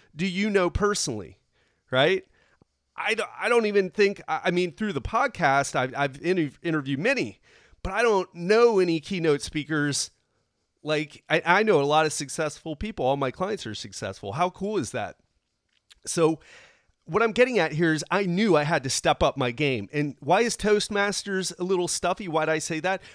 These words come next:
Because it's training. It's not fun and games. You've got something on the line, right? They count your ums, your ahs, your use of grammar, your use of descriptive language. It's not just go up there and talk some smack and have a good time.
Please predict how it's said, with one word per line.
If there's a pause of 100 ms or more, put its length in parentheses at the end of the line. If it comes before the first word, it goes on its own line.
Because
it's
training. (240)
It's
not
fun
and
games. (240)
You've
got
something
on
the
line, (500)
right?
They
count
your
ums,
your
ahs,
your
use
of
grammar,
your
use
of
descriptive
language. (720)
It's
not
just
go
up
there
and (880)
talk
some
smack
and
have
a
good
time.